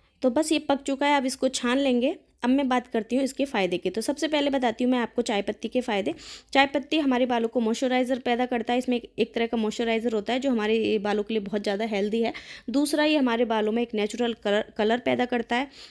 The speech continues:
आप देखते होंगे पहले लोग मेहंदी, हरी मेहंदी में चाय पत्ती का पानी डालते थे तो उससे कलर बहुत अच्छा आता है और ये हमारी स्कैल्प को बहुत ज़्यादा हेल्दी बनाता है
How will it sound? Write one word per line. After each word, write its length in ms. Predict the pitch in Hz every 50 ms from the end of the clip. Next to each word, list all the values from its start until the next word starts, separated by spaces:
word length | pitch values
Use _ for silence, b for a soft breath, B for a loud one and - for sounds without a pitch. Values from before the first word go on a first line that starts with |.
| B B -
आप 140 | 202 202 196
देखते 300 | 196 233 240 233 - -
होंगे 240 | 247 226 233 240 240
पहले 260 | 247 233 220 214 226 233
लोग 260 | 220 208 214 220 208
मेहंदी, 340 | 220 214 208 208 214 220 240
हरी 160 | 247 220 226
मेहंदी 260 | 226 214 214 208 208
में 140 | 202 220 214 208
चाय 200 | - 226 202 196
पत्ती 240 | - 196 196 240
का 100 | 202 - 208
पानी 220 | - 208 208 220
डालते 340 | 220 220 208 202 196 208 202
थे 140 | 202 262 285 B B B B B
तो 60 | -
उससे 180 | 254 240 - 269
कलर 280 | 262 - 220 226 254 262
बहुत 220 | 247 254 240 -
अच्छा 260 | 233 233 - - 233
आता 200 | 214 208 - 220
है 80 | 220 240
और 240 | - - 233 240 247
ये 80 | 269
हमारी 380 | 269 247 226 214 208 220 302 339 B B B B B -
स्कैल्प 400 | 254 - - - 233 208 190 190 -
को 80 | - 269
बहुत 240 | 220 - 214 202 202
ज़्यादा 300 | - 185 175 - 285 349 - _ -
हेल्दी 260 | 233 214 208 196 208 190
बनाता 360 | 196 190 190 185 180 - 220
है 160 | 233 247 269